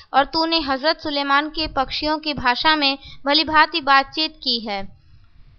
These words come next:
तुझे सुलेमान का रहस्य मालूम है और इस गर्व के कारण तुझे ताज, हुदहुद के सिर पर स्वाभाविक ताज होता है, मिला है।"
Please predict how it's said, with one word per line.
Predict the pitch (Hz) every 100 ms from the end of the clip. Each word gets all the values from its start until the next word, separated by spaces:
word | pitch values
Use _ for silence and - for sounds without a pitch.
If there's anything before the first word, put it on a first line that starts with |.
| _ -
तुझे | 302 359
सुलेमान | 359 311 302 311 339
का | 330
रहस्य | 302 294 320 -
मालूम | 302 269 269 302 311
है | 285 285
और | - 277
इस | 311 240
गर्व | 285 320 320
के | 311
कारण | 302 269 262 269
तुझे | 269 285 294 302
ताज, | 294 262 285 254 - - - _ -
हुदहुद | 285 349 349
के | - 311
सिर | 311 311
पर | 302 285 294 -
स्वाभाविक | - 294 262 262 269 311
ताज | - 262 262
होता | 254 233 240
है, | 247 294 - - - 277
मिला | 285 277
है।" | 247 226 196 -